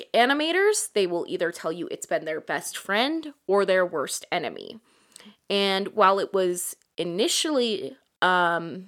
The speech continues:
found on accident and is usually bumped into on accident, um, some animators are using it deliberately, deliberately to evoke fear.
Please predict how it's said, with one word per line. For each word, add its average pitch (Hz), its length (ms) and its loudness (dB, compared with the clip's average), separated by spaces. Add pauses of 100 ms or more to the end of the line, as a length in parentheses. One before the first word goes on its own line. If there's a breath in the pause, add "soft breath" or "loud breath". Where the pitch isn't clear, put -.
found 175 460 4
on 147 320 -4
accident 220 880 2 (300 loud breath)
and 180 120 -2
is 170 220 -2
usually 180 960 -4 (500)
bumped 170 260 2
into 165 400 -4
on 160 180 -2
accident, 156 580 -6 (340 loud breath)
um, 143 280 -2
some 269 280 -2
animators 170 800 -2
are 160 140 0
using 170 340 -8
it 151 160 -8
deliberately, 180 680 -4 (400)
deliberately 185 1160 -4 (260)
to 214 140 -2
evoke 170 480 -4 (880)
fear. - 460 -6